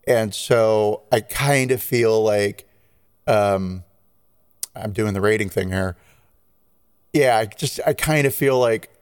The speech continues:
uh, I don't, I don't know. I mean, on one hand,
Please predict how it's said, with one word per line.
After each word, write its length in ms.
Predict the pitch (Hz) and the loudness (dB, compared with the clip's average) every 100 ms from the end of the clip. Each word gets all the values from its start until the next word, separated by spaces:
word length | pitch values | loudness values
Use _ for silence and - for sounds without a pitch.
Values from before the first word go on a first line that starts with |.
| _ _ - | _ _ -10
uh, 840 | 117 135 160 170 151 120 104 92 90 - | -4 -2 0 0 2 4 2 0 -4 -8
I 80 | 123 - | -8 -6
don't, 380 | 147 147 147 143 _ _ 135 | -2 0 0 -2 _ _ -8
I 60 | |
don't 360 | 120 147 143 139 | -4 0 0 2
know. 220 | 143 131 | 2 4
I 100 | 165 | 2
mean, 100 | 165 | 2
on 40 | |
one 140 | 165 202 | 0 2
hand, 360 | 185 180 156 | 2 0 -2